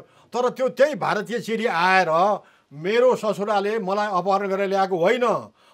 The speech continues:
मैले राजी खुसीले बिहा गरेको छु, त्यस कारणले गर्दाखेरि भारतीय एसएसबीले भनेको कुरा झुट हो" भनेर भारतीय थानामा गएर चाहिँ अब बयान दिएपछि अनि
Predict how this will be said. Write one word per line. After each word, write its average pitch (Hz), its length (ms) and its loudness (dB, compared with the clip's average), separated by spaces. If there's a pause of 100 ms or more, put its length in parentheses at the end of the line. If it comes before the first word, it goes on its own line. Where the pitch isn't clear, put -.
मैले 202 340 0
राजी 208 320 0
खुसीले 208 380 -4
बिहा 202 260 0
गरेको 233 300 -2
छु, 190 440 -2 (220)
त्यस 220 180 -4
कारणले 214 300 -6
गर्दाखेरि 208 480 -4
भारतीय 196 480 -4
एसएसबीले 214 480 -2
भनेको 190 240 -4
कुरा 220 200 -2
झुट 202 320 -6
हो" 240 280 4 (260)
भनेर 196 380 -4
भारतीय 175 420 -4
थानामा 175 400 -6
गएर 170 300 -6
चाहिँ 165 220 -4 (280)
अब 156 180 -10
बयान 190 320 0 (260)
दिएपछि 208 960 4 (260)
अनि 190 260 -2